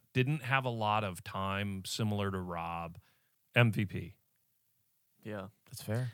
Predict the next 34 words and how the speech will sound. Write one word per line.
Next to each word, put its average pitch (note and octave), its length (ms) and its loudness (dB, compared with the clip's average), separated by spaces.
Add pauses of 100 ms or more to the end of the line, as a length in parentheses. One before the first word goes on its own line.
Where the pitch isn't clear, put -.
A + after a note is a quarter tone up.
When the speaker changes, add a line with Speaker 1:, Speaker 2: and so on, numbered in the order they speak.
(160)
Speaker 2:
Man, D#3+ 220 10
that's G3 180 6
pretty D4 200 6
brutal. B2+ 500 10
Her A#2 100 6
dad B2 360 4
really G#3+ 240 6
made B2+ 480 6 (760)
her B2+ 200 4
marry A#2 480 4
the A2 160 -2
guy G#2+ 340 2
who, A2 140 0
like, G#2 300 -2
just - 380 -8 (460)
had G#2+ 160 -6
his G2 100 -12
brother F#2 300 -8
murdered. F2 400 -12 (260)
That E3+ 140 2
is G#2+ 160 0
r-, F2+ 80 -10 (180)
like, G#2 160 -8 (260)
man. G#2 160 -4
Speaker 1:
Right. F2+ 440 -4 (160)
Yeah. A2 320 10
And A#2+ 200 10
she E3+ 520 6
Speaker 2:
<laughs> B2+ 180 8
Speaker 1:
is A#2 220 6
the A#2 140 6
one. G2 720 4 (400)
So G2+ 300 6
Catherine G#2 840 6